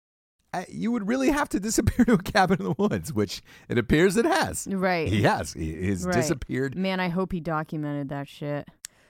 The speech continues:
Speaker 2: Because
Speaker 1: Oof.
Speaker 2: hopefully he's coming back to, like, annihilate, right?
Speaker 1: I guess, but, you know,
Speaker 2: So,
Speaker 1: the,
Speaker 2: like,
Speaker 1: on the
Speaker 2: if
Speaker 1: last one, he said his body felt so broken down and old that, remember he was getting in the, the, in the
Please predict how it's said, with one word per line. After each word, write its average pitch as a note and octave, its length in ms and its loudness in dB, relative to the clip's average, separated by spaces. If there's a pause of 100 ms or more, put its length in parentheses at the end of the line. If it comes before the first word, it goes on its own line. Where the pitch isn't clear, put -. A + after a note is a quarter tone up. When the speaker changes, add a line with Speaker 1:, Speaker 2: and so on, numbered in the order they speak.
(160)
Speaker 2:
Because F#3+ 360 -2
Speaker 1:
Oof. F3 60 0
Speaker 2:
hopefully A3 420 4
he's F#3+ 140 -2
coming F3+ 360 -2
back E3 400 0
to, E3 180 -6
like, D3+ 480 -6 (140)
annihilate, E3 580 0
right? D#3 340 -2 (840)
Speaker 1:
I A#2+ 80 -6
guess, E3 500 2
but, B2+ 380 4
you F3+ 180 0
know, D3 80 6
Speaker 2:
So, E3 100 4
Speaker 1:
the, F#3+ 60 4
Speaker 2:
like, F#3 120 4
Speaker 1:
on D3+ 80 4
the C#3+ 100 4
Speaker 2:
if A#2+ 60 2
Speaker 1:
last G#3 360 0
one, G2 300 0
he A#2 180 -2
said A#2+ 460 0
his C3+ 200 -2
body D3+ 440 2
felt A#2 420 0
so - 380 0
broken A2 420 0
down G#2+ 280 0
and F2+ 100 -4 (100)
old F#2+ 560 -2 (380)
that, G#2+ 160 -4
remember E3 260 2
he F3+ 80 0
was D3 160 0
getting C#3 360 0
in C3 120 0
the, A2 420 0
the, G#2 220 -4
in G2 220 -4 (400)
the - 260 -12